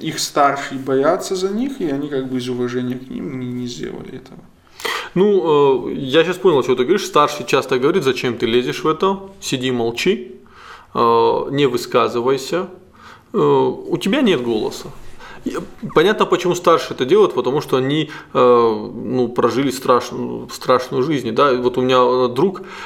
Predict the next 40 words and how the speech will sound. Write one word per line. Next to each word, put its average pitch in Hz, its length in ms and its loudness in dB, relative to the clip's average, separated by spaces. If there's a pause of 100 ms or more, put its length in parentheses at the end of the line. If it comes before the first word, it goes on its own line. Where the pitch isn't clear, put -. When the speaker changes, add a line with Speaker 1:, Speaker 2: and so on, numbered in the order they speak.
(120)
Speaker 2:
у 120 140 2
него 120 460 4
бабушка, 131 680 0
она 120 160 2
вот 113 160 -2
как - 180 -2
раз 123 200 2
поп-, - 340 -4
м, 117 220 -6
попала 117 480 0
на 113 160 -6
репрессии 131 480 -2
тридцать 117 260 -4
седьмых 117 300 -2
годов, 139 280 0
там 107 200 -4
всю 120 160 -6
семью 117 320 -2
вывели. 135 480 -2 (340)
И 127 160 2
часто 156 380 2
щас 127 240 0
она 123 180 2
уже 120 260 2
старая, 127 400 2
когда 110 280 0
была, 185 240 2
вот 143 180 -2
в - 20 -14
девяностых 123 440 -2
годах, 127 320 2
когда 123 360 0 (280)
что-то 120 500 2
её 123 300 0
дети 131 260 -2
вслух 131 400 0
говорили 156 420 2
такое 120 360 2
опасное, 110 920 -2
она, 123 300 0